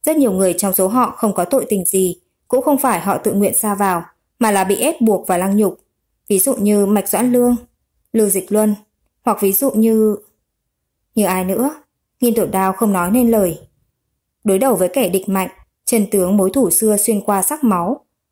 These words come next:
ùa tới trước mặt y. Lăng Hà vẫn có thể duy trì bình tĩnh, nét mặt và cảm xúc không hề dao động.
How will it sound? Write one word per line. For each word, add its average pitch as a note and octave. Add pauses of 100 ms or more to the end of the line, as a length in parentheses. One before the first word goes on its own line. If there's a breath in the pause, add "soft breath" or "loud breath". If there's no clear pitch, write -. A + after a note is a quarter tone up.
(140)
ùa G3+
tới F3
trước E4
mặt C4
y. G#3+ (680)
Lăng B3
Hà G3+
vẫn F3+
có G3
thể C4
duy G#3
trì G#3
bình E3+
tĩnh, A#3 (320)
nét C4+
mặt B3+
và F3+
cảm E3+
xúc C#4
không G#3
hề G3
dao F#3+
động. F#3+